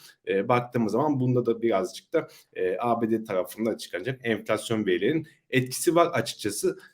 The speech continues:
Ekonomik takvime baktığımız zaman bugün önemli olarak bizim kabul ettiğimiz bir verimiz var. O da A B D'de açıklanacak enflasyon verileridir. Şimdi bu veri akışı bizim için neden önemli?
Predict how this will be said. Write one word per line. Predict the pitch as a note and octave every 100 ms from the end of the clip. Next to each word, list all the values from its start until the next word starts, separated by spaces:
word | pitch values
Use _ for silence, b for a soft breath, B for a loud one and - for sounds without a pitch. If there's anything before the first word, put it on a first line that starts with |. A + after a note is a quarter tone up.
| _
Ekonomik | - - G3+ G#3 G#3+
takvime | G3 F#3+ G3 F#3+
baktığımız | F3+ F3+ - G3+ G3+ F3
zaman | D#3+ B2+ A2+
bugün | E3 C#3+ E3+ - -
önemli | A#2+ C#3 D#3 D#3+ F3+ -
olarak | A#2+ A#2 G#2+ B2 -
bizim | G#2 A2+
kabul | - A2 C3
ettiğimiz | B2+ B2+ - A2 G#2+ B2+ B2+
bir | A2+
verimiz | A2+ C3+ D3+ D#3+ C#3+
var. | E3+ E3 B B -
O | F3+
da | G3+ G3+
A | D3 E3
B | F3+ E3+
D'de | F3+ E3+ C#3
açıklanacak | D3+ D3 - - E3 D#3 F#3+ -
enflasyon | C#3+ D3 D#3 D3 - E3+ D3
verileridir. | C3+ C#3 C#3+ C#3 G2 - B B -
Şimdi | D#3+
bu | F#3+ A3 D#3+
veri | F3 F#3 F#3+ F#3
akışı | C3+ - - E3 C#3
bizim | C3 C#3
için | B2+ D3 B2+
neden | A#2 -
önemli? | A2 G2+ G2+ F#2